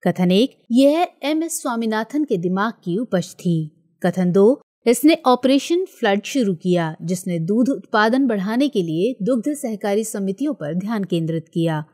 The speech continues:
उपरोक्त कथनों में से कौन सा या कौन से कथन सत्य है या सत्य हैं? ऑप्शंस थे ए केवल एक, बी केवल दो, सी एक और दो दोनों, या फिर डी ना तो एक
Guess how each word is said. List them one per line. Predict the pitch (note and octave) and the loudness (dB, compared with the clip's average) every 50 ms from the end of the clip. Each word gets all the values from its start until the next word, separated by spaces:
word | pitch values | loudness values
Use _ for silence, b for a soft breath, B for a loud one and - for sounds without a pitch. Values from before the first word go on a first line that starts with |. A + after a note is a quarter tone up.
| _ _ _ | _ _ _
उपरोक्त | - B3 - C4 C4+ D#4+ F#4 F4 - - | -2 0 2 4 4 4 4 0 -2 -4
कथनों | - D#4+ D#4 - D4+ D#4+ | -4 -4 -2 0 0 2
में | D#4 D4 C#4+ | 2 2 0
से | D4 - F#4+ G4 - _ | 0 -2 -2 -2 -4 _
कौन | - D#4+ A3 A#3+ D#4 E4 | -4 -2 -2 0 -2 -2
सा | D#4+ - A#3+ F#3 F3+ | -2 -4 -4 -2 0
या | F3 F3+ F3+ | 0 0 -2
कौन | F3+ - G#3 A3 C#4 D#4+ | -2 -6 -4 -2 -2 -2
से | - - A3 | -2 -4 -4
कथन | - - D#3+ D#3 E3 E3 F3 G#3+ | -4 -4 -6 -6 -6 -8 -8 -8
सत्य | - - F#3+ F3 _ - F#3 | -8 -10 -10 -8 _ -6 -4
है | F3+ E3+ F#3+ G#3 D4 | -4 -4 -4 -2 -2
या | F#4+ F4 A#3 | -2 -2 -4
सत्य | F#3+ - F3 D#3 - - E3 | -4 -6 -8 -10 -6 -8 -8
हैं? | E3 D#3 E3 D#3+ D#3 D3+ - _ _ - | -6 -4 -4 -6 -6 -8 -12 _ _ 0
ऑप्शंस | F#3+ F#3+ F#3 - - G3 G3+ G3 - | 0 0 0 0 -4 -4 -4 -2 -2
थे | A#3 | -2
ए | F#3+ - - _ _ - A3+ B3 C#4+ C#4+ - | -2 -2 -4 _ _ 0 2 2 2 2 0
केवल | - F3 D3+ D#3+ D#3+ E3+ | -2 -2 -2 -2 0 2
एक, | F#3 G#3+ C4+ C#4+ - _ _ _ _ G#3+ | 4 4 4 2 -2 _ _ _ _ 0
बी | F3+ F3 C4+ E4 F4 C#4 - - | 4 6 8 8 8 6 4 2
केवल | - F3 E3+ D#3+ E3+ E3 | -4 -4 -2 0 0 2
दो, | D#3+ E3+ G3+ A3 A#3+ C4 C4+ - _ _ _ _ | 4 6 6 6 4 2 -2 -8 _ _ _ _
सी | - - - D4+ D#4+ F4 E4 - - | -6 2 4 6 8 8 6 4 2
एक | - F#3 F3+ - F#3 | 0 0 0 0 -2
और | E3+ D#3+ | -2 0
दो | D#3+ F3 F3 | 0 -2 -2
दोनों, | E3 D#3+ F#3+ G#3 C4+ B3+ G3+ E3+ F3 F#3 F3+ | 0 2 2 2 2 0 -2 -4 -6 -8 -6
या | E3 F3+ D#3 | -6 -6 -6
फिर | D3 - - E3+ D#3+ | -6 -6 -4 -4 -2
डी | D#3 E3 A3+ A#3+ G#3+ F3+ F#3+ G3+ - _ | 2 2 4 4 4 2 -2 -6 -8 _
ना | G3 F3+ F3 E3+ | -2 -2 -2 0
तो | - - F3 E3+ | 0 0 2 4
एक | E3+ F3 F#3+ B3+ C#4 - | 4 4 4 4 2 -2